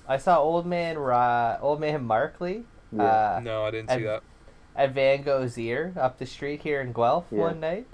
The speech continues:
Speaker 1: and it
Speaker 3: Yeah.
Speaker 1: was really cool because it was just, like, me and my friends,
Speaker 2: Yeah.
Speaker 1: and then, uh, I don't know her name, but, like, Nubs from No
Speaker 3: Oh, yeah.
Speaker 1: Effects fame,
Speaker 2: Yeah.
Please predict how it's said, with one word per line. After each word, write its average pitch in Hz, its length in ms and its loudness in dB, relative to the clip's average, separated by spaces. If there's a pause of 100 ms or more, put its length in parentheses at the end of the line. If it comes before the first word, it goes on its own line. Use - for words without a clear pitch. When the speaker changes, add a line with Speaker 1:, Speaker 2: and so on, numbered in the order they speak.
(600)
Speaker 1:
and 127 180 -2
it 127 120 -2
Speaker 3:
Yeah. 117 160 0
Speaker 1:
was 113 80 -2
really 127 220 -2
cool 156 500 -2
because 123 460 -2
it 127 240 -4
was 110 260 -6
just, 127 260 -8
like, 117 260 -2
me 131 200 -6
and 123 100 -4
my 127 220 0
friends, 160 520 -2 (200)
Speaker 2:
Yeah. 107 260 2
Speaker 1:
and 127 220 -2
then, 113 500 0
uh, 107 580 4
I 123 120 0
don't 180 180 4
know 175 140 2
her 151 160 2
name, 131 500 0
but, 117 320 2
like, 113 220 0 (180)
Nubs 120 720 -2 (380)
from 113 320 -4 (360)
No 120 160 -2
Speaker 3:
Oh, 151 180 6
yeah. 127 180 4
Speaker 1:
Effects 117 100 -6 (100)
fame, 147 360 -2 (100)
Speaker 2:
Yeah. 110 220 2